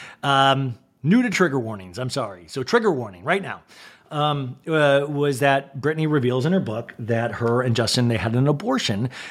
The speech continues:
and that Justin was not ready to be a father. And this is when she was nineteen years old. So I was just thinking more and more about this, right? Because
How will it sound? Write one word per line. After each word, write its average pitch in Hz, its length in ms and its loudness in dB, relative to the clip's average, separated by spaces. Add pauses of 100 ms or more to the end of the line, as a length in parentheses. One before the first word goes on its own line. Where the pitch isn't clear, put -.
(140)
and 127 380 2
that 123 240 0
Justin 131 360 2
was 127 140 2
not 120 240 0
ready 113 240 0
to - 100 -2
be 135 120 4
a 143 80 2
father. 214 400 0
And 101 100 -4
this 113 100 -2
is 127 80 0
when 127 120 6
she 127 80 4
was 117 120 4
nineteen 147 460 0
years 117 260 -2
old. 98 320 -6
So 117 320 -2 (1200)
I 165 80 -4
was 214 80 0
just 277 180 -2
thinking 226 240 2
more 151 240 2
and 117 100 -2
more 110 180 -4
about 87 320 -12
this, - 200 -10
right? 143 300 0
Because 147 460 0